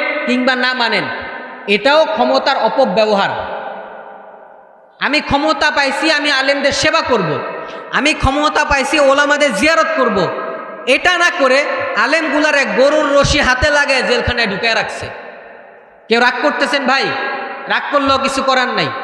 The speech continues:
রাগ করলেও কিছু করার নাই, যেটা সত্য সেটা বলতেই হবে। আল্লাহ তাআলা আমাকে এখানে কেন বসাইছে? যেন আমি আপনাদেরকে কোরআনের কথা শোনাই, যেন আমি আপনাদেরকে হাদিসের কথা শোনাই।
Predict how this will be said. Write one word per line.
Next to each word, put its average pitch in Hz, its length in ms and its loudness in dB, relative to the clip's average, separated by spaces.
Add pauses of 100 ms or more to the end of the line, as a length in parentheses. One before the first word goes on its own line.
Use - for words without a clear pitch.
(680)
রাগ 180 220 4 (180)
করলেও 277 420 2
কিছু 277 220 -4
করার 269 260 0
নাই, 185 320 -2
যেটা 226 220 0
সত্য 269 360 -2
সেটা 262 200 0
বলতেই 269 360 0
হবে। 170 240 0 (2000)
আল্লাহ 262 480 2
তাআলা 269 220 2
আমাকে 262 320 2
এখানে 269 240 0
কেন 262 260 0
বসাইছে? 233 480 0
যেন 208 180 -2
আমি 233 240 0
আপনাদেরকে 233 460 -2
কোরআনের 240 520 -2
কথা 226 180 0
শোনাই, 202 340 -2 (680)
যেন 220 220 0
আমি 269 260 2
আপনাদেরকে 262 440 -2
হাদিসের 233 460 -2
কথা 226 200 0
শোনাই। 226 340 -2